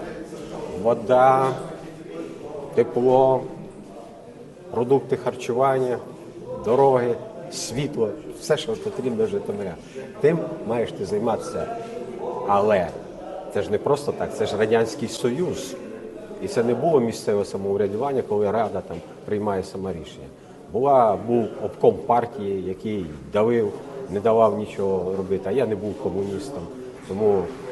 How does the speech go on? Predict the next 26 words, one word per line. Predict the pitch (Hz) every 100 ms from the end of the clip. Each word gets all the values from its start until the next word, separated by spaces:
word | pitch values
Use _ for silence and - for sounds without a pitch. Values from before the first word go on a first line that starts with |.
| -
так | 92
би | 98
мовити, | 101 95 98
вперше | 95 92 - 123 -
за | 98
сімдесят | 101 107 101 104 104 -
років, | 120 - 95 87 78 - - -
е, | 87 87 85 85 82 82 82 80 80
мером | 104 104 98
міста | 117 - 98
був | 92 95
обраний | 107 98 95 95
не | 95 98
комуніст, | - 95 95 82 76 - - - - - - - - - - - - - 78
головою | 92 95 90
Житомирської | 85 - 87 82 - 85
міської | 82 - 80
ради. | 78 67 - -
Це | -
було | 82 92 92 85 76 -
таке | - 80
явище. | 90 90 76 - - - - - - -
От. | 87 - - - - 120
І | 123 135
тому | 135 143 180 214
ми, | 196 214 214 202